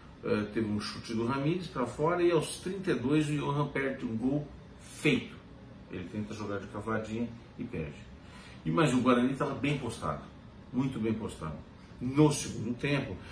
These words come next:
nós tivemos a um minuto um chute do Persson, foi pra fora. Ah, dezenove minutos, um chute muito bom do Ludic. O Ludic, uma das poucas avançadas que,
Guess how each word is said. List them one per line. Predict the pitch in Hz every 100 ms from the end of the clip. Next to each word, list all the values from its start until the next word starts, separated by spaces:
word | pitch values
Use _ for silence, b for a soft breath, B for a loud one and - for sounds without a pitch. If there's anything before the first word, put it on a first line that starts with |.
| B -
nós | 110
tivemos | 107 107 117
a | 120
um | 160
minuto | 170 127 127 131 117
um | 107
chute | - 107 -
do | 107
Persson, | 117 113 113 160 160 - - -
foi | - -
pra | 107
fora. | 107 127 135 156 - - B B B B
Ah, | 117 117 110
dezenove | 107 143 151 151 143 127
minutos, | 127 120 113 -
um | 107
chute | - 123 113 - 110 - - - -
muito | 127 170 196 -
bom | 113 117
do | 107
Ludic. | 104 110 113 - - - - - - - - 104
O |
Ludic, | 107 104 104 - B B B 107
uma | 107
das | 113 -
poucas | - 127 120 113 101
avançadas | 101 98 104 101
que, | 101